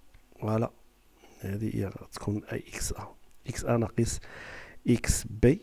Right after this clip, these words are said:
كاري إيكغيك بي ناقص إيكغيك أ أو كاري. أشنو؟ ها المرحلة الثالثة، آخر مرحلة قلنا في السؤال الأول عقل عليه، لافيشاج. ضروري تافيشي هذاك الشيء اللي حسبتي، ضروري تافيشي. خاصك ديما تكون ميثوديك مع راسك،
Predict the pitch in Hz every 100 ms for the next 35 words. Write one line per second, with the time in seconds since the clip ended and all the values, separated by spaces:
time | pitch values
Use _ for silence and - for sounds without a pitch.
0 | - - 110 107 110 120 110 104 104 110
1 | 104 - - 107 104 - 127 104 98 82
2 | - - - - 113 104 80 - 113 120
3 | 113 - 113 - 104 - - 123 143 135
4 | 135 143 139 135 143 147 - - 156 151
5 | 147 170 170 143 147 143 208 180 - -
6 | - - - 143 - 143 - 127 117 135
7 | 170 196 190 180 - 170 170 - 196 190
8 | 156 151 - - 170 - 151 - 120 143
9 | 180 185 - 147 143 - 110 - - -
10 | - - 180 - 180 262 233 - 208 202
11 | 196 185 196 202 160 151 151 143 123 -
12 | -